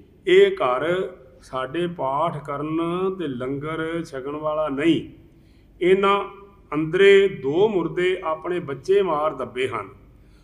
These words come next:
ਸੰਤਾਲਾ ਸਿੰਘ ਜੀ ਨੇ ਭੈਣ ਨੂੰ ਪੁੱਛਿਆ ਤਾਂ ਉਹ ਮੰਨ ਗਈ ਕਿ ਪਹਿਲੋਂ ਕੁੜੀ ਫੇਰ ਹੋਇਆ ਮੁੰਡਾ ਮਾਰ ਦੱਬਿਆ ਹੈ। ਸੰਤਾਂ ਕਿਹਾ, "ਮੁੰਡਾ ਕਿਉਂ ਮਾਰਿਆ?"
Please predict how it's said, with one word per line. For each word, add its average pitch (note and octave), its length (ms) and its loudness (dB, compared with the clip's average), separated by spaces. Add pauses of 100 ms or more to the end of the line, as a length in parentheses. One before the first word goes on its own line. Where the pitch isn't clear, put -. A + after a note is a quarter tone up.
(140)
ਸੰਤਾਲਾ G3 640 0
ਸਿੰਘ A#3+ 200 -6
ਜੀ A#3+ 120 -10
ਨੇ A#3+ 120 -6
ਭੈਣ E3+ 340 -2
ਨੂੰ G3+ 120 2
ਪੁੱਛਿਆ E3 680 -2 (840)
ਤਾਂ E3 100 0
ਉਹ F#3+ 180 4
ਮੰਨ D3 300 0
ਗਈ C3+ 380 -4 (340)
ਕਿ E3+ 100 4
ਪਹਿਲੋਂ A3 500 0
ਕੁੜੀ G#3 640 -4 (200)
ਫੇਰ F#3+ 300 4
ਹੋਇਆ E3+ 320 2
ਮੁੰਡਾ E3 420 0
ਮਾਰ C#3 320 -2
ਦੱਬਿਆ B2 360 -4
ਹੈ। - 400 -18 (180)
ਸੰਤਾਂ C3+ 400 -6
ਕਿਹਾ, D#3+ 160 -4
"ਮੁੰਡਾ E3+ 360 -2
ਕਿਉਂ G3+ 220 2
ਮਾਰਿਆ?" D3+ 460 -2